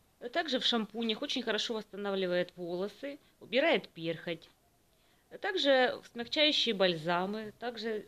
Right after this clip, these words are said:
действует очень мягко, нежно. Вот так выглядит баночка.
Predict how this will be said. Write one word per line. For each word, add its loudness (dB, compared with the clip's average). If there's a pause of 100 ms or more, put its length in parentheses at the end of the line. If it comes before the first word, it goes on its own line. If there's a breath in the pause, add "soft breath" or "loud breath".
(160)
действует -6
очень -4
мягко, -4
нежно. -4 (760)
Вот -8
так -4
выглядит -4
баночка. -4